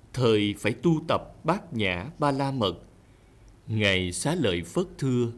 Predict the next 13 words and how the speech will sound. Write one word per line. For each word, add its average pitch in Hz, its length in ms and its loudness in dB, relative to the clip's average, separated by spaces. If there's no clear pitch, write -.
"Bạch 117 200 0
Đức 170 180 2
Thế 208 240 4
Tôn, 139 300 4
Đại 113 160 4
Bồ 110 240 4
Tát 165 240 -2
muốn 180 280 0
dùng 107 240 2
nhất 165 220 0
thiết 220 140 2
chủng 101 240 0
trí 160 340 4